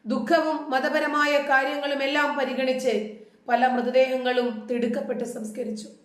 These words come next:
ഫോറൻസിക് തെളിവുകൾ ശേഖരിക്കാൻ സാധിക്കാത്തതുകൊണ്ട് ലൈംഗിക അതിക്രമ കേസുകൾ അന്വേഷിക്കുന്നതിൽ തടസ്സങ്ങൾ നേരിട്ടു. ആയുധധാരികളായ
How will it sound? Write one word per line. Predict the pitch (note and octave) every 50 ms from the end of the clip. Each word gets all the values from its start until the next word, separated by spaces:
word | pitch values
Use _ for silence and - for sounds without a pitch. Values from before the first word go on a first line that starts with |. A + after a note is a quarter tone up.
| _ _ _ _ _ _ _ _ _ _ _
ഫോറൻസിക് | C4+ C4+ D4 D#4+ E4 D#4+ - E4 D#4+ - -
തെളിവുകൾ | D4 C#4+ D4+ D4 D#4 D4+ D4+ C#4+
ശേഖരിക്കാൻ | - - D4 C4+ C4+ C#4 D4+ D4 D4 D4 D4+ C#4 C4+ - -
സാധിക്കാത്തതുകൊണ്ട് | C4 B3+ B3+ B3+ C4+ C#4 - C#4 C4 - - A3 B3+ A3+ B3 A#3+ A#3+ A#3+ B3 A3 G#3 - - - - - - - - _ _
ലൈംഗിക | B3+ A#3+ A#3+ B3+ B3+ C4 C#4 C4+ G#3+ A#3+
അതിക്രമ | C4 C4 B3+ C4 A#3+ G#3+ C#4+ - - D4+ C#4 C4+ C4
കേസുകൾ | C4 - C4+ B3+ B3+ B3+ C#4 A#3 B3+ B3+ B3 B3+ B3+
അന്വേഷിക്കുന്നതിൽ | A#3+ A#3+ C#4 - - - A#3+ - C#4 A#3+ A#3+ A3 A3+ A3 G#3+ G#3+ G#3+ - - - - - -
തടസ്സങ്ങൾ | A#3+ A#3 B3 A#3+ - - C4 B3+ B3 A#3 A3+
നേരിട്ടു. | G#3+ G#3+ G#3+ G#3 G#3+ G#3+ G#3+ - - - - - - - _ _ _ _ A#3+
ആയുധധാരികളായ | A3+ A3+ A#3 B3 A3+ G#3 A#3 A#3+ G#3+ A3+ A#3 A#3+ B3 B3+ A3+ B3 B3 B3 A#3+ A#3+ B3 B3 B3 A#3+ A#3+ - -